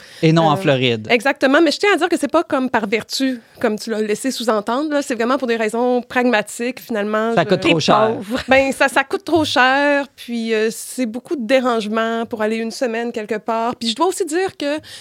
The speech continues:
Speaker 2: le contexte de tout inclus me plaît moins.
Speaker 1: Hmm.
Speaker 2: Donc, c'est peut-être même par préférence que je n'y vais pas.
Speaker 1: OK.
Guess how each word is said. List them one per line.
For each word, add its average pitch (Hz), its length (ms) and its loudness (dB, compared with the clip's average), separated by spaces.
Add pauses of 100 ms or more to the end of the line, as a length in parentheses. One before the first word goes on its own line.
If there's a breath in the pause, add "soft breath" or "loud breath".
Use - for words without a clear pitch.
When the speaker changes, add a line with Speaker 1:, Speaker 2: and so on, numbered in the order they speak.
(180 loud breath)
Speaker 2:
le 247 80 2
contexte 277 400 0
de 233 60 -2
tout - 200 -8
inclus 254 440 0
me 277 260 6
plaît 247 260 -2
moins. 196 360 -2 (160)
Speaker 1:
Hmm. 170 220 2
Speaker 2:
Donc, 226 180 2
c'est 269 80 -4
peut-être 277 260 0
même 285 180 0
par 240 180 -4 (120)
préférence 269 840 -6 (240)
que 277 80 -4
je 254 100 0
n'y 285 80 2
vais 262 120 2
pas. 339 240 -4 (280)
Speaker 1:
OK. 143 220 0